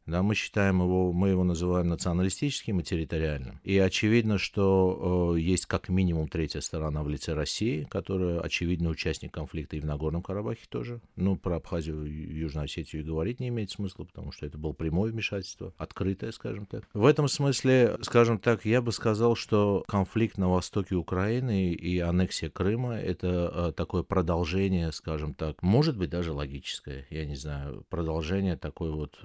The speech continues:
постимперской, имперской. Тут как бы можно многое найти, да. Непонятно, это всё-таки национализм или имперскость, а, скорее всего, и то, и другое в разных пропорциях, в разных случаях. Это такое логическое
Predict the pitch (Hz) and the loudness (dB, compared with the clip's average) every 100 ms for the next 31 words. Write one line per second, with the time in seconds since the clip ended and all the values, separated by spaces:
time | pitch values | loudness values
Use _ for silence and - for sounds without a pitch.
0 | - 95 - 80 71 98 - - 80 71 | -2 -2 -2 -6 -2 -2 -2 -4 -4 -2
1 | 90 - - 78 90 - 90 87 90 85 | -2 -2 -6 -8 -8 -8 -6 -2 -2 -2
2 | 87 92 87 87 98 120 87 80 80 - | -2 -2 0 0 0 0 0 0 -4 -6
3 | 78 78 82 85 - 85 90 95 98 - | -6 -4 -4 -6 -6 -4 -2 0 0 0
4 | 87 82 76 - 78 80 80 - 92 107 | -2 -4 -6 -8 -6 -4 -4 -2 -2 0
5 | 123 135 110 87 78 73 69 120 - - | 0 0 0 -2 -2 -4 -2 -2 -2 -6
6 | 104 - 71 82 80 - 80 73 82 71 | -6 -6 -8 -4 -4 -4 -6 -2 -2 -2
7 | 76 82 139 127 98 104 95 - 90 - | -2 0 0 0 -2 -2 -4 -4 -4 -4
8 | 92 - 85 - 87 92 85 87 - 92 | -6 -4 -8 -4 0 2 2 0 0 -2
9 | 85 95 139 143 139 160 143 143 123 120 | -2 -2 2 0 2 -2 2 2 4 4
10 | 117 123 - | 2 -4 -4